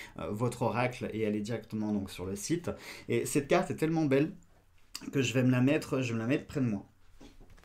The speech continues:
Elle mérite, elle mériterait presque même un cadre, vous voyez. Donc, comme je vous le disais, le coffret vous propose, pour moi, ça c'est pas un guidebook,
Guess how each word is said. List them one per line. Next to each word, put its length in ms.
Elle 160
mérite, 460
elle 120
mériterait 420
presque 240
même 220
un 100
cadre, 320
vous 80
voyez. 380
Donc, 300
comme 160
je 80
vous 60
le 60
disais, 460
le 180
coffret 440
vous 120
propose, 800
pour 200
moi, 240
ça 120
c'est 140
pas 140
un 100
guidebook, 640